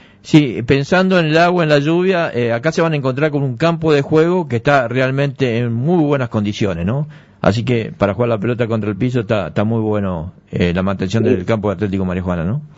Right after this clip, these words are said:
Speaker 2: Nos, nos dijeron, nos dijeron que es una cancha muy hermosa.
Speaker 1: Sí.
Speaker 2: Así que bueno, ojalá,
Speaker 1: Muy
Speaker 2: ojalá que salga, salga todo redondito.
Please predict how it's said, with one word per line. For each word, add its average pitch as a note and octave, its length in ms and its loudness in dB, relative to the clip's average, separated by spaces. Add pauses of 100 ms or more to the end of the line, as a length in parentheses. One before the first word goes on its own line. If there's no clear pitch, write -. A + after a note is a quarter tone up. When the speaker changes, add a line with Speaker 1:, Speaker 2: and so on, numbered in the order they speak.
(460)
Speaker 2:
Nos, B2+ 220 -4
nos B2+ 100 4
dijeron, C3 380 6
nos A2+ 100 6
dijeron B2 300 4
que A2 100 6
es A2 60 8
una A2+ 160 6
cancha A#2 280 4
muy A2 160 4
hermosa. G#2+ 300 4 (140)
Speaker 1:
Sí. A2+ 160 6
Speaker 2:
Así G#2 160 -2
que G2 120 2
bueno, D3+ 240 2 (640)
ojalá, A2+ 280 2
Speaker 1:
Muy A2 100 6
Speaker 2:
ojalá A2+ 240 8
que F#2+ 200 -2 (120)
salga, G2 440 6 (200)
salga A2 220 8
todo A2+ 160 8
redondito. A2 360 6